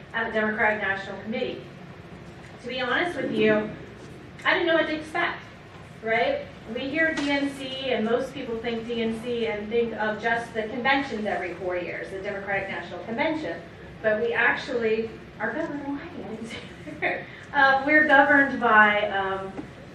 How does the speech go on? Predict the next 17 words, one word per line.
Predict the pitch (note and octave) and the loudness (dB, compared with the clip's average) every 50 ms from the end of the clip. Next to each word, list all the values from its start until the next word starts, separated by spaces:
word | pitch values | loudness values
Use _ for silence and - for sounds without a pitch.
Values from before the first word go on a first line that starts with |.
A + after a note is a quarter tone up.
| - - - - - - - | -18 -18 -18 -16 -12 -6 -2
a, | G#3+ G#3+ G#3+ G#3+ - - - - - | -2 -2 -2 -2 -8 -14 -16 -12 -10
a | G#3+ G#3+ | -10 -8
committee | - C#4+ C#4 D4+ E4 D#4+ D4 C#4+ | -6 -4 -2 0 2 2 2 2
at | C4+ A3+ | 0 0
the | A3 | 0
national | A3+ A#3+ B3 C4+ D4 - C4+ B3 G#3+ | 2 2 2 2 2 0 -2 -2 -2
level | G3 G3 F3 F3 E3+ F#3 G3 | 0 0 0 0 0 -2 -2
that | G3+ - G#3 | -2 -2 -2
has | A3 G#3 G3 G3 | 0 0 -2 -2
representatives | A3 A3+ A3+ A3+ A#3+ A#3 A#3+ A#3 A3 G#3+ G#3+ G#3+ - | 0 -2 -2 -2 -2 -2 -2 -2 0 0 0 -2 -2
from | - A3 G3 | -4 -6 -4
every | G3 G3 G3 G3+ G3 G3+ G3+ | -2 -2 -2 -2 -4 -6 -8
state | - - B3 A#3+ A#3 - G#3+ | -6 -2 0 0 0 0 0
that | G3+ G3 G3 | -4 -6 -4
governs | G#3+ A3 G#3+ G#3+ G#3+ G#3+ G#3+ | -2 -2 -2 -2 -2 -2 -2
our | G#3+ G3+ | -2 -2
party | F#3+ - G3+ G3 G3 F#3+ G3 F#3+ | -2 -2 0 0 0 0 0 -2